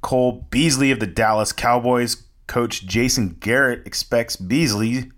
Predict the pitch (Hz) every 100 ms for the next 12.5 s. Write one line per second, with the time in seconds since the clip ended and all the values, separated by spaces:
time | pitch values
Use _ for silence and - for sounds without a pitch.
0 | - 101 104 113 98 85 107 117 120 120
1 | 123 117 _ - - - - _ _ _
2 | - _ - 117 104 98 104 107 101 107
3 | 120 - - - - - 131 117 104 143
4 | 143 135 127 127 131 - 127 120 120 113
5 | 107 117 101 - - 107 104 - - -
6 | - _ _ - 151 143 - 147 127 127
7 | 117 117 120 113 110 107 113 110 113 107
8 | 101 - 104 104 104 101 - - 98 101
9 | 104 104 113 131 147 139 - 147 143 131
10 | 139 143 123 123 123 107 120 127 120 117
11 | 113 - 104 104 107 101 92 - 123 120
12 | 120 131 123 120